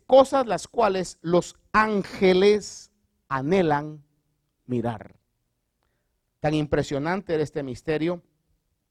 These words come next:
estaba profetizado, aún desde Génesis doce tres dice, cuando le dice a Abraham,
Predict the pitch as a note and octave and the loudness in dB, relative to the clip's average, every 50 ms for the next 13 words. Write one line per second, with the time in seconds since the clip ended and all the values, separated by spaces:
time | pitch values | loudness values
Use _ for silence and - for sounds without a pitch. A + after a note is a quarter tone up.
0 | _ _ - - - - C#3 C#3 C#3 D3+ C#3 A#2+ C3+ A#2+ - A#2+ A#2 - - D#3 | _ _ -20 -12 -4 0 2 2 2 0 -2 -4 -4 -6 -6 -8 -12 -8 -6 -4
1 | D#3+ E3 E3 - - B2+ C3+ D3 E3 F3+ E3 C3+ B2+ - - - F#3 F3+ F3+ D#3 | -2 -2 -2 -2 -2 -2 -2 -2 -4 -6 -6 -6 -8 -10 -10 -8 -8 -8 -6 -8
2 | B2 - A2+ A2 A#2 D#3 E3 - - D3+ - - D#3 E3+ E3+ D3 D#3 D#3+ C#3+ - | -10 -12 -16 -6 -2 -2 -2 -2 -2 -6 -8 -4 -2 -2 -2 -2 -2 -6 -6 -8
3 | E3+ D#3 - _ _ _ _ _ _ _ _ _ _ _ _ - C#3+ C3 B2+ B2+ | -8 -10 -12 _ _ _ _ _ _ _ _ _ _ _ _ -6 -4 -2 -2 -2
4 | B2+ C3+ C#3+ C#3+ - D3+ C#3 D#3 D3 C3 C3 C3 C3+ C#3+ D#3+ F3 F#3+ G3+ G#3 G3 | -2 -2 -4 -4 -4 -6 -6 -4 -4 -6 -4 -4 -4 -2 -2 -2 -2 -4 -4 -8
5 | E3 | -12